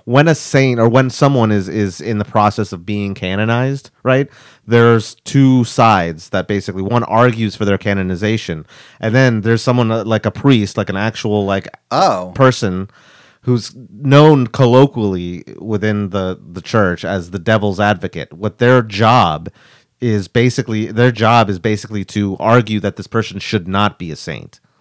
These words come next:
Speaker 2: Okay.
Speaker 1: And they are supposed to bring up examples on why they might have committed certain sins or been a shitty person.
Speaker 2: Wow. So how, whoa. So
Speaker 1: Yeah.
Speaker 2: hold, hold on.
Speaker 1: Because
Speaker 2: So
Speaker 1: it has to be a fair,
Speaker 2: wait
Speaker 1: it
Speaker 2: a
Speaker 1: has to be
Speaker 2: minute.
Speaker 1: as fair a,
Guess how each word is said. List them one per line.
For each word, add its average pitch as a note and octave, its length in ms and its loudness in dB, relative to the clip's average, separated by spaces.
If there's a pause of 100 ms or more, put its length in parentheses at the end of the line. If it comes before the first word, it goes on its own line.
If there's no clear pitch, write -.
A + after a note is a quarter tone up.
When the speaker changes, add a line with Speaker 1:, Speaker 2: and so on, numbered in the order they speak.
(100)
Speaker 2:
Okay. A2 200 -4 (120)
Speaker 1:
And G#2+ 160 -2
they C3+ 160 4
are B2 240 2
supposed A#2+ 320 -2
to A#2+ 80 -4
bring A2 260 0
up A#2+ 140 0
examples G#2+ 500 -2
on F#2+ 140 -6
why G2+ 200 -2
they G2+ 220 -2 (260)
might A2 260 0
have G2 100 -2
committed G#2+ 400 -2
certain G2+ 320 -4
sins G2 480 -2
or F2+ 60 -8
been F#2+ 280 -6
a - 40 -8
shitty G2+ 440 -6
person. G2+ 420 -6
Speaker 2:
Wow. C#3 220 0
So D#3+ 320 0
how, C#3+ 220 0
whoa. E3 720 6
So E3+ 80 0
Speaker 1:
Yeah. F#3+ 140 6
Speaker 2:
hold, F#3+ 120 0
hold G3+ 220 6
on. C3 160 4
Speaker 1:
Because D3 180 4
Speaker 2:
So D3+ 40 2
Speaker 1:
it C#3+ 80 2
has E3 200 4
to E3 80 2
be F3 120 0
a C#3 80 6
fair, C3+ 320 -2
Speaker 2:
wait E3 140 6
Speaker 1:
it D3+ 40 6
Speaker 2:
a - 40 4
Speaker 1:
has E3 120 2
to - 40 -4
be D3+ 60 0
Speaker 2:
minute. D3+ 100 6
Speaker 1:
as B2+ 100 2
fair C3 300 6
a, B2 280 4